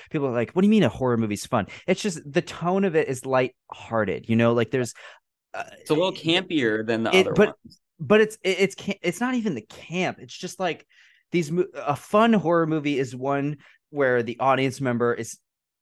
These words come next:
Speaker 1: engaged in a, i-, i-,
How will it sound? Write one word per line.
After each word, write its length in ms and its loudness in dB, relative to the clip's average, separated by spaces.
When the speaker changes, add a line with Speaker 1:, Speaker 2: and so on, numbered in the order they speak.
Speaker 1:
engaged 960 2
in 140 2
a, 100 0
i-, 140 -4
i-, 140 -2